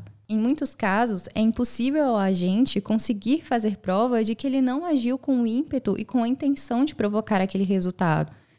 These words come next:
que não agiu com dolo ou desonestidade.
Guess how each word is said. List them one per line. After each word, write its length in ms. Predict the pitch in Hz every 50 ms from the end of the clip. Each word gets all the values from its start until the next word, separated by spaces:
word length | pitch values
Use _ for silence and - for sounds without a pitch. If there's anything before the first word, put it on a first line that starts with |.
| _ _
que 100 | - -
não 160 | 226 254 294
agiu 240 | 302 285 262 269 269
com 240 | 262 - 269 262 254
dolo 360 | 220 202 196 208 226 247 254
ou 60 | 247
desonestidade. 920 | 226 220 220 208 214 208 196 196 - - 190 180 170 170 160 156 160 -